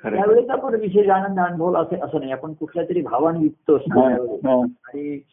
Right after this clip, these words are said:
Speaker 2: अमुक करायचंय, तमुक करायचंय, एवढंच येतं. पण
Speaker 1: हा.
Speaker 2: त्या गोष्टीमुळे संबंध जुळत जातात, मन जुळत जातात,
Speaker 1: हा.
Speaker 2: संबंध दृढ होत जातात त्याच्यामुळे.
Speaker 1: हो, हो.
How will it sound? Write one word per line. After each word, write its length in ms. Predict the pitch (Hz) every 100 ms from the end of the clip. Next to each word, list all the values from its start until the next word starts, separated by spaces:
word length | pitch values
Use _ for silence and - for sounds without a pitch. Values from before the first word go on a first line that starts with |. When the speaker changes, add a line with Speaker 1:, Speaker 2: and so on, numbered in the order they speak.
| _ _
Speaker 2:
अमुक 300 | - 160 160
करायचंय, 440 | 143 147 139 135 131
तमुक 300 | 135 139 139
करायचंय, 460 | 123 151 143 143 - - _ _ _ -
एवढंच 400 | 135 135 160 147
येतं. 220 | - 95 - _ _ _ _ _ _ _ _ -
पण 260 | 214 240 -
Speaker 1:
हा. 60 |
Speaker 2:
त्या 380 | - 180 202 220
गोष्टीमुळे 1080 | 208 190 208 233 233 233 220 226 226 220 - - _ _ _ _ _ _ _
संबंध 380 | 151 165 185 185 202 202 - _ _ _ _ -
जुळत 260 | 139 165 190
जातात, 420 | 156 151 151 151
मन 280 | 143 147 180
जुळत 280 | 151 151 143
जातात, 420 | 110 104 - 95 - _ _ 123
Speaker 1:
हा. 260 | 123 127
Speaker 2:
संबंध 540 | 120 151 151 165 180 175
दृढ 260 | 135 143
होत 300 | 185 180 185
जातात 300 | 139 120 110
त्याच्यामुळे. 480 | - 107 - 104 135
Speaker 1:
हो, 80 | 117
हो. 220 | 104 117